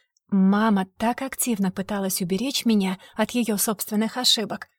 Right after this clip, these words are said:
что я вообще разучилась доверять мужчинам. Но если мой отец не конченый подонок, то, может, и среди остальных есть нормальные экземпляры. "Прости". Отец неловко коснулся моего плеча,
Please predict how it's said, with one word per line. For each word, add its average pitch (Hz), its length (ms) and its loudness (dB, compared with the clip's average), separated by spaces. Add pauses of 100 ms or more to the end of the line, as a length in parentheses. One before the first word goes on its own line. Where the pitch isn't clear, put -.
(180)
что - 160 -2
я 208 160 2
вообще 233 420 -2
разучилась 214 720 0
доверять 214 640 2
мужчинам. 214 680 0 (400)
Но 196 260 2
если 220 340 2
мой 208 340 4
отец 185 420 -2 (220)
не 208 140 4
конченый 220 500 0
подонок, 180 680 -2 (280)
то, 196 80 -10 (160)
может, 202 360 0
и 208 40 -2
среди 208 360 0
остальных 202 680 0 (120)
есть - 520 0
нормальные 226 600 4
экземпляры. 208 680 0 (680)
"Прости". 185 480 -4 (420)
Отец 202 520 0
неловко 220 460 2
коснулся 202 540 -2
моего 208 320 0
плеча, 214 400 -2